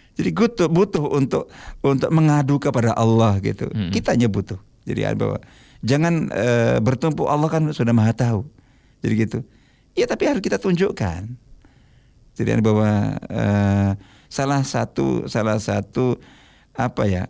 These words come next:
Speaker 1: adab etika, eh, faktor yang membuat doa mustajab itu adalah kita menampakkan diri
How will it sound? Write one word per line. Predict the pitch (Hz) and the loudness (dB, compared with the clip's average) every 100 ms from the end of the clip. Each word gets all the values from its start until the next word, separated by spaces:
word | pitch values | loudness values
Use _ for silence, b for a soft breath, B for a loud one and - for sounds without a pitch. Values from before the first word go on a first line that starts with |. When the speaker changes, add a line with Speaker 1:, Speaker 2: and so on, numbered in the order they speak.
| - | -10
Speaker 1:
adab | - 107 98 123 - 104 | -4 -4 -2 -4 -4 -6
etika, | 101 - 98 - 113 104 98 98 _ b b b b - | -6 -6 -8 -4 -2 0 -2 -8 _ b b b b -18
eh, | - 101 101 98 98 98 101 104 107 110 | -8 -2 0 0 0 -2 -4 -4 -6 -6
faktor | 117 - - 139 131 | -6 -8 -8 -2 0
yang | 117 117 113 | 2 2 2
membuat | 107 107 101 101 | 2 2 0 -2
doa | 101 - 98 | -4 -2 0
mustajab | 101 - 85 87 - 101 98 - | 0 -2 -6 -8 -4 -4 -4 -10
itu | - - 135 | -10 -6 -6
adalah | - - - 101 113 B B B B B | -6 -8 -6 -6 -6 B B B B B
kita | 127 131 - 147 | -2 0 0 0
menampakkan | 147 135 120 113 107 - - 123 113 110 107 | 2 4 4 2 0 -4 -6 -2 2 2 2
diri | 107 101 92 101 110 143 202 | 2 2 2 4 4 2 -2